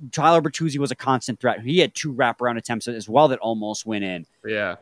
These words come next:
Speaker 1: These are the
Speaker 2: Man, he coulda
Speaker 1: players
Speaker 2: made the first one. He coulda
Speaker 1: I
Speaker 2: netted
Speaker 1: know,
Speaker 2: the
Speaker 1: man.
Speaker 2: first one, man. He really coulda.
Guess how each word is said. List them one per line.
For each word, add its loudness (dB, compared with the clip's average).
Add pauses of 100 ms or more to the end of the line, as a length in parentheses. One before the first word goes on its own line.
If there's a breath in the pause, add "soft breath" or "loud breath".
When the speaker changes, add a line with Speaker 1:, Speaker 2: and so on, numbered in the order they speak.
(160)
Speaker 1:
These -4
are 2
the -2
Speaker 2:
Man, 6
he 4
coulda 6
Speaker 1:
players 0
Speaker 2:
made 4
the -4
first 2
one. -6
He -2
coulda 2
Speaker 1:
I 0
Speaker 2:
netted 2
Speaker 1:
know, -6
Speaker 2:
the -10
Speaker 1:
man. -10
Speaker 2:
first -2
one, -6
man. -6
He -4
really 6
coulda. 4